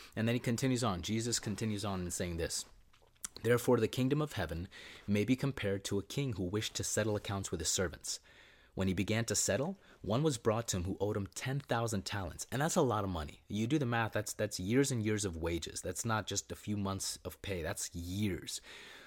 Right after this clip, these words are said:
When he began to settle, one was brought to him who owed him ten thousand talents. And since he could not pay, his master ordered him to be sold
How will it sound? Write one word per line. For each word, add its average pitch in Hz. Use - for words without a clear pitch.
When 123
he 131
began 127
to 131
settle, -
one 117
was 123
brought 120
to 117
him 120
who -
owed 101
him 95
ten 110
thousand 107
talents. 87
And 117
since 151
he 147
could 135
not 107
pay, 147
his 110
master 127
ordered 131
him 147
to -
be 95
sold -